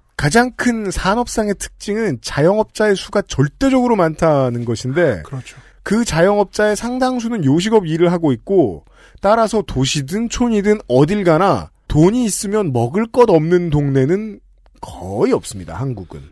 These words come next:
Speaker 2: 그렇죠.
Speaker 1: 그래서 이 음식 사막이라는 지역에 다녀봐도 돈이 있어도 밥 먹을 곳이 없는 어떤 동네를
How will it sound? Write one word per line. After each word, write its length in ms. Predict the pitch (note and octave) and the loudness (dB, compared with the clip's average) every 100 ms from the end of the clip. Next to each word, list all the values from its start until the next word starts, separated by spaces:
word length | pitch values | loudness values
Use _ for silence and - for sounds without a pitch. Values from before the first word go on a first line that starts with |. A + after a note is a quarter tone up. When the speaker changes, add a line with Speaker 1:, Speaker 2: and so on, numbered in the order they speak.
| _ | _
Speaker 2:
그렇죠. 360 | G#3 - C3+ B2+ | -18 -14 -14 0
Speaker 1:
그래서 200 | F#3 A3 | 2 2
이 160 | G3+ | 0
음식 300 | F3+ F#3+ A3 | -2 -2 -6
사막이라는 720 | - A3 A3 G#3 G3 F#3 D#3+ A2+ - - - - | -2 2 2 2 2 2 0 -4 -14 -20 -20 -16
지역에 720 | - - F#3+ A3+ G3+ A3+ A#3 A3 | -6 -2 4 4 6 4 4 2
다녀봐도 720 | - D#3+ E3+ G3+ F#3 F3+ G#3 G#3 | -4 -2 2 2 2 2 0 -2
돈이 360 | D#3+ F3+ G3 | 0 0 0
있어도 360 | F3+ - F3+ F#3 | -4 0 0 0
밥 180 | F#3 C#3+ | -2 -4
먹을 320 | D3 D#3+ D#3+ | 0 2 2
곳이 280 | D3+ D#3 D3 | 2 0 2
없는 320 | A#2 B2 D3 | 0 0 -2
어떤 380 | A#2 - B2 A#2 | -2 -2 -2 -2
동네를 460 | G#2 E2+ F2 D2+ | -6 -8 -12 -14